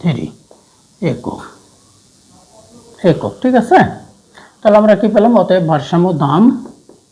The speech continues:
ভারসাম্য দাম P equal to পেলাম কত টাকা পেয়েছি? চার টাকা। ভারসাম্য পরিমাণ পেলাম কত?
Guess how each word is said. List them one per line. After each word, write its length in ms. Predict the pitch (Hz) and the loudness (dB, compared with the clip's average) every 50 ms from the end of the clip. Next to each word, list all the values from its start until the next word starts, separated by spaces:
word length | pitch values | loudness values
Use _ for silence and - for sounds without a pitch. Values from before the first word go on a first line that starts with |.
| _ _ _ _ _ _ _ _ _ _ _ _ _ _ _ _ _ _ _ - - 202 156 135 139 | _ _ _ _ _ _ _ _ _ _ _ _ _ _ _ _ _ _ _ -14 -10 -6 -2 0 0
ভারসাম্য 2500 | 147 147 151 165 202 220 220 - - - - _ _ _ _ _ _ _ _ _ _ _ _ _ _ _ _ _ - - _ _ - - - - _ - - - - - 180 156 131 131 131 135 143 151 180 214 220 - - - - - - - - - - - - - _ _ _ _ - - - - - - - - - - 196 165 - | 0 2 2 2 2 0 0 -2 -6 -14 -20 _ _ _ _ _ _ _ _ _ _ _ _ _ _ _ _ _ -20 -20 _ _ -20 -20 -20 -20 _ -20 -18 -18 -8 -4 -2 0 2 2 0 0 0 0 0 0 0 -2 -6 -12 -16 -20 -20 -20 -20 -20 -20 -20 -20 -20 _ _ _ _ -20 -20 -20 -20 -12 -6 -4 -4 -4 -2 -4 -2 0
দাম 220 | 143 139 135 139 143 147 143 143 | 2 2 2 2 2 0 -2 -2
P 20 | - 165 143 139 | -4 -4 -4 -4
equal 220 | 135 - 151 139 135 | -2 -2 -4 -4 -2
to 60 | 156 139 139 | -4 -4 -2
পেলাম 200 | 151 143 143 139 139 - | -2 0 0 -2 -2 -4
কত 120 | 143 143 151 - | -4 -4 -2 -2
টাকা 160 | 151 131 156 147 - | -2 -2 -2 -4 -2
পেয়েছি? 360 | 170 160 151 151 - - 208 214 240 233 - - - - - _ _ _ - - - - _ _ _ _ _ _ - | -2 -2 -2 -2 -4 -2 0 0 0 0 -2 -8 -16 -20 -20 _ _ _ -20 -20 -20 -20 _ _ _ _ _ _ -10
চার 160 | - 139 - - - - - | -8 -8 -8 -8 -14 -10 -8
টাকা। 260 | 165 147 - - 185 202 233 233 - - - - - _ _ - - - _ _ _ _ _ _ _ _ _ _ _ _ - _ _ _ _ _ _ | -8 -6 -2 0 2 2 2 0 -4 -6 -14 -20 -20 _ _ -20 -20 -20 _ _ _ _ _ _ _ _ _ _ _ _ -20 _ _ _ _ _ _
ভারসাম্য 420 | 156 135 131 - - - - 143 143 139 139 - | -2 -2 -2 -2 -6 -6 -4 -4 -4 -4 -4 -4
পরিমাণ 320 | 143 135 139 135 135 135 135 135 | -2 0 0 0 0 0 -2 -2
পেলাম 200 | - 147 143 147 147 - | -2 -2 -2 -2 -2 -2
কত? 160 | 175 165 - | -4 -6 -2